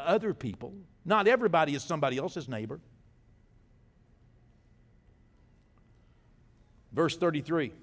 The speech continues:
But a certain Samaritan, as he journeyed, came where he was, and when he saw him, he had compassion on him. <laughs> You know,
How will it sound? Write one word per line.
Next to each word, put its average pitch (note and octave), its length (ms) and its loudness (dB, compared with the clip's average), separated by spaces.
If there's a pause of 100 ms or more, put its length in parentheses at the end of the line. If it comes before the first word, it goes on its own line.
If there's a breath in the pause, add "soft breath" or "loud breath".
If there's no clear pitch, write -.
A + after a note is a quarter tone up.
(1500 soft breath)
But F#3 120 4
a F3+ 60 6
certain A#3 300 6
Samaritan, F3+ 560 2
as D#3+ 120 2
he D3 120 -2
journeyed, D#3+ 420 2
came F3 260 0
where D#3+ 160 2
he D3+ 140 -2
was, D3+ 460 4
and D3 140 -2 (120)
when F3 140 2
he D3+ 80 0
saw G3 300 2
him, D#3 180 -2
he E3 140 2
had D3 160 2
compassion D3 500 -4
on A#2 60 -2
him. A2+ 340 -4
<laughs> C3+ 60 -14 (400 soft breath)
You C3 100 -8
know, C#3 120 -2